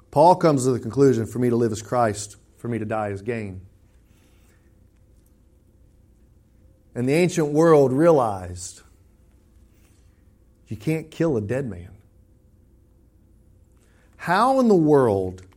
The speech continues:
did the apostles, twelve uneducated fishermen, and Paul,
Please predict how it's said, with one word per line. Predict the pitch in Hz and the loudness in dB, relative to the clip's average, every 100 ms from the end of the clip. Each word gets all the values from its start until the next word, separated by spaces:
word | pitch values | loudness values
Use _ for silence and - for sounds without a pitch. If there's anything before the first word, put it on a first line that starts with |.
| _ _ _ _ _ - | _ _ _ _ _ -2
did | 131 | 0
the | 131 | 0
apostles, | 131 131 156 151 139 - 92 - - - _ _ _ _ - | -2 -4 -4 -4 -4 -10 -14 -16 -20 -20 _ _ _ _ -4
twelve | 151 165 196 | 2 6 6
uneducated | 170 160 156 143 147 151 143 | 4 0 0 -2 -4 -4 -4
fishermen, | 143 107 - 98 90 90 _ _ _ _ _ _ _ _ _ _ _ _ _ - | -6 -10 -10 -12 -12 -14 _ _ _ _ _ _ _ _ _ _ _ _ _ -14
and | 101 | -12
Paul, | - 156 98 80 | -2 -2 -2 -6